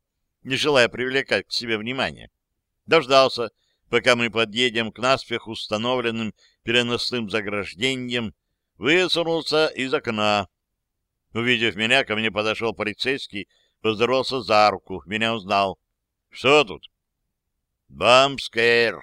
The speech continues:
сэр». Примечание. Бомбовая тревога. Конец примечания. «Лаборатория?» — спросил я, глядя на фургончик взрывотехников и на то, как торопливо устанавливают переносные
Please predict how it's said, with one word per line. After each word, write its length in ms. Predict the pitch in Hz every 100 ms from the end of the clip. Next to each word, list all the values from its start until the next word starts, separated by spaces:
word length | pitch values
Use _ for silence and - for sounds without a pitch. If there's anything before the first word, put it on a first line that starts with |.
| -
сэр». 640 | - 95 85 67 60 - _ _ _ _ _ _ _ _ _ _ _ _
Примечание. 1000 | 107 127 139 - 123 101 90 80 76 69 _ _ _ _ _
Бомбовая 640 | 85 127 131 135 131 127
тревога. 600 | - 127 101 76 69 67 _ _ _ _ _
Конец 360 | - 170 110 -
примечания. 680 | 117 131 127 80 64 60 - _ _ _ _ _ _ _ _ _ _ _ _ -
«Лаборатория?» — 920 | 104 113 117 117 - 139 165 165 98 - _ _ _
спросил 440 | - 123 - 127
я, 200 | 120 120
глядя 320 | 110 117 110
на 100 | 107
фургончик 640 | 104 104 101 135 127 120 - _ _ -
взрывотехников 1200 | 95 123 113 110 - 160 - 139 117 135 - - _ _ _
и 140 | 120 127
на 160 | 127
то, 260 | 165 165 139
как 200 | 127 -
торопливо 520 | 113 117 156 175 147
устанавливают 880 | 135 - 131 120 110 104 104 101 92
переносные 800 | 104 101 95 - 135 151 139